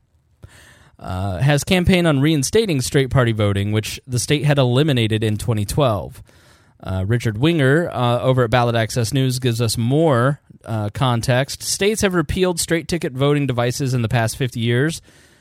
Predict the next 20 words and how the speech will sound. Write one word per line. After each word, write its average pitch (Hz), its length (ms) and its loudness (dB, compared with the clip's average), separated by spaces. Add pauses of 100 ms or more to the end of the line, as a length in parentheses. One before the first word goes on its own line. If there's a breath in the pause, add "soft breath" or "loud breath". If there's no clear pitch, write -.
(240 soft breath)
uh, 90 300 -10
like 117 360 -2
Delaware, 131 500 2
Georgia, 120 500 2
Illinois, 123 640 0
Iowa, 123 400 2
Missouri, 120 440 0
New 123 120 0
Hampshire, 120 520 -2
North 117 260 0
Carolina, 113 480 0
Rhode 104 220 0
Island, 131 420 0
South 113 220 -2
Dakota, 120 440 0
Texas, 147 540 -4
effective 107 400 -4
in 101 120 -4
twenty - 240 -8
nineteen. 170 520 -2